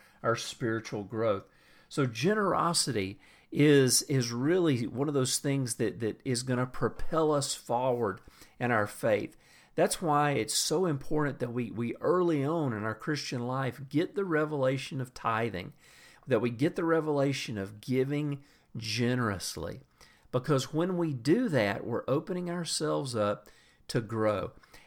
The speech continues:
And, you know, one of the, the, the, the principles we see throughout Scripture is God, um,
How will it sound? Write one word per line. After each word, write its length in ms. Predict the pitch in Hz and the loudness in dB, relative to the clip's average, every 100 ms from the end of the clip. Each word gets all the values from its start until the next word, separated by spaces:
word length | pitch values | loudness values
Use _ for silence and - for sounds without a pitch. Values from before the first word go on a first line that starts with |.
| - | -4
And, 100 | 185 | -2
you 60 | 240 | 2
know, 100 | 202 | 2
one 220 | 156 339 | 2 0
of 80 | 254 | 2
the, 200 | 127 104 | 2 2
the, 240 | 98 107 | 0 -4
the, 240 | - 98 - | -2 -4 -4
the 140 | 95 | -8
principles 580 | - 202 220 - 131 - | 2 4 4 0 -4 -2
we 100 | 131 | 0
see 240 | - 151 | 0 0
throughout 500 | 139 139 113 123 170 | -2 -4 -2 -2 -2
Scripture 680 | - - - 165 185 - 117 | -2 -2 0 -2 -2 -4 -4
is 140 | 107 117 | -4 -4
God, 540 | - 123 160 123 110 - _ _ _ _ _ _ _ - - | 0 2 2 2 -2 -10 _ _ _ _ _ _ _ -18 -8
um, 340 | - 139 123 | 0 0 0